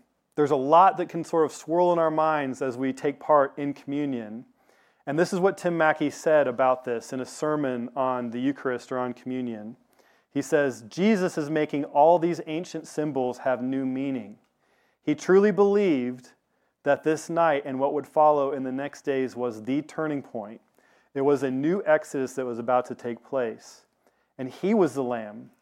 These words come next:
Jesus was convinced that what happened in that small room, that quiet night, that last meal, that that was an event of significance for all of humanity,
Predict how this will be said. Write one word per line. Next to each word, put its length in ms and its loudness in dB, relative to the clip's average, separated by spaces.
Jesus 340 0
was 160 2
convinced 540 0
that 160 2
what 120 2
happened 420 4
in 160 -2
that 220 -2
small 360 4
room, 420 0
that 240 4
quiet 440 4
night, 380 -4
that 300 2
last 480 2
meal, 640 -2
that 220 -6
that 300 8
was 180 2
an 80 -2
event 320 -2
of 120 -6
significance 720 -8
for 220 -8
all 320 6
of 80 0
humanity, 760 -8